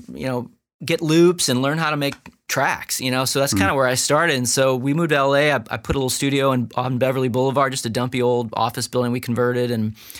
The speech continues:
Speaker 1: and started working with, uh, publishing companies, trying to just kinda build tracks for their songwriters. So that's kinda where I got into just that fully on, just, like, you know,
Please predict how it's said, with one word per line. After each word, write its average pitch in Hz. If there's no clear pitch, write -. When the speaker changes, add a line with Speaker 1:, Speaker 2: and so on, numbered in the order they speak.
Speaker 1:
and 123
started 135
working 127
with, 120
uh, 117
publishing 131
companies, 131
trying 131
to 127
just -
kinda 123
build 120
tracks 123
for 127
their 131
songwriters. 120
So -
that's 127
kinda 180
where 123
I 110
got 127
into 131
just 117
that 107
fully 143
on, 127
just, 120
like, 110
you 131
know, 113